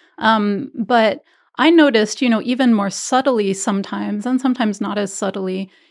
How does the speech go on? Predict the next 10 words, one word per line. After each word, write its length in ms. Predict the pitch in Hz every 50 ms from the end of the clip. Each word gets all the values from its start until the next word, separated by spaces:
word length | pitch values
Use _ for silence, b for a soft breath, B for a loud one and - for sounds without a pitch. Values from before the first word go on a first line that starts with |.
| b -
you 80 | 294
know, 140 | 285 294 254
either 280 | - 262 285 269 262 240
encouragement 960 | 240 240 240 - - - 294 294 302 262 - - 285 285 277 277 269 262 -
or 220 | - - 226 226
not 240 | 220 226 233 247 247
encouragement, 800 | 233 214 214 - - 190 180 208 190 - - 151 185 220 226 -
maybe 240 | 240 214 208 220 208 -
active 400 | 196 202 - - - 240 226 226
welcoming 720 | 247 233 233 226 - 262 247 247 247 254 247 247 254 254